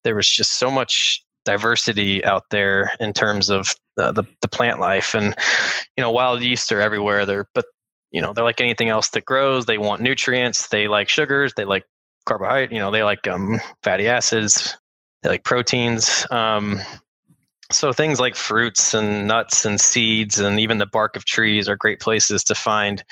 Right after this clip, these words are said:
to find wild yeast. And so I went around this ranch all day with the, the ranch manager, just isolating or, you know, s-, you know, basically taking samples of different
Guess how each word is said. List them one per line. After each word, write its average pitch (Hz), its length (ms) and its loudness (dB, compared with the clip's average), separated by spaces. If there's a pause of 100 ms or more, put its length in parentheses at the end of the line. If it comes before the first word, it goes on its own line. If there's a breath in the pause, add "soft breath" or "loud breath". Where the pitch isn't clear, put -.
(560 loud breath)
to - 80 -4
find 110 300 0
wild 101 280 0
yeast. 113 300 2
And 113 100 0
so 104 340 2 (460 loud breath)
I 127 60 -2
went 131 160 2
around 127 200 2
this 113 140 0
ranch 120 300 0
all 113 160 2
day 113 320 2
with 110 280 -2
the, 107 200 2
the 107 100 0
ranch 123 280 0
manager, 110 440 0
just 107 240 -4
isolating 110 680 0
or, 101 280 -2
you 85 80 -6
know, 67 60 -4
s-, - 260 2
you 110 80 -2
know, - 200 -4 (360)
basically 107 560 0
taking 120 280 0
samples 120 760 0
of 104 460 -2 (240)
different 110 300 0